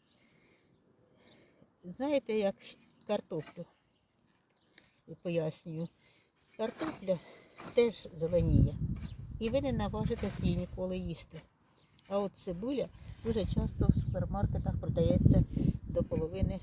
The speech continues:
зеленою. Отже, щоб такого не трапилося,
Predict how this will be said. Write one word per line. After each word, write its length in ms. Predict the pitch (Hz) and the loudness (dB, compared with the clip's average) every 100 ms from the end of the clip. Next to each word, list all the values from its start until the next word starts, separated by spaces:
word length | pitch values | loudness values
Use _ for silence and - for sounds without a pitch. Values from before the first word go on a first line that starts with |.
| - | -8
зеленою. 600 | - 175 170 156 - - - - - - - - | -6 -4 -4 -6 -8 -10 -12 -18 -18 -18 -20 -6
Отже, 260 | 269 240 | -2 0
щоб 180 | 220 226 | -2 -4
такого 420 | - 214 - 233 | -8 -10 -4 -4
не 80 | 196 | -4
трапилося, 680 | - 180 185 - 208 - 226 | -6 -8 -10 -12 -16 -16 -20